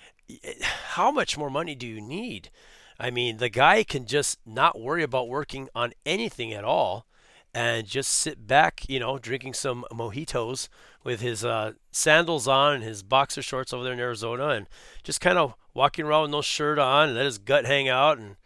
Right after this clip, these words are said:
you know. I, I, I don't know. It, it's, it's like, you know, enjoy the rest of your life, filthy, stinking rich. <laughs> And not be,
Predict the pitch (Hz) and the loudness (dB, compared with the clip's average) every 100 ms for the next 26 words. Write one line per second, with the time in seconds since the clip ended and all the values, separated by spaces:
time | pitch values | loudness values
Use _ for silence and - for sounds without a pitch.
0 | _ _ _ _ _ _ 175 185 151 170 | _ _ _ _ _ _ -2 2 2 0
1 | _ _ _ _ _ _ _ _ _ _ | _ _ _ _ _ _ _ _ _ _
2 | _ - - - _ - - - - _ | _ -20 -20 -20 _ -16 -14 -16 -20 _
3 | _ _ _ - - - - - - 170 | _ _ _ -6 -6 -8 -20 -6 4 8
4 | 156 185 185 170 - 170 170 175 - 185 | 10 12 12 10 2 4 6 4 4 4
5 | - 185 - 165 185 175 165 143 185 196 | 8 8 6 2 4 4 4 2 2 4
6 | 196 185 170 156 143 180 160 - _ _ | 2 0 -2 2 8 8 6 0 _ _
7 | - - - 214 180 - 151 120 - - | -18 -14 2 4 4 2 -6 -6 -10 -20
8 | - - - - 226 196 151 135 123 196 | -4 2 4 4 0 -2 -6 -4 0 0
9 | 294 - - - _ - - - - - | 0 0 -2 -4 _ -20 -20 -20 -12 -8
10 | - - - - 214 - - - - - | -6 -4 -6 0 -2 -2 -6 -6 -8 -2
11 | 143 147 165 233 220 147 170 165 | 2 6 10 10 10 2 2 2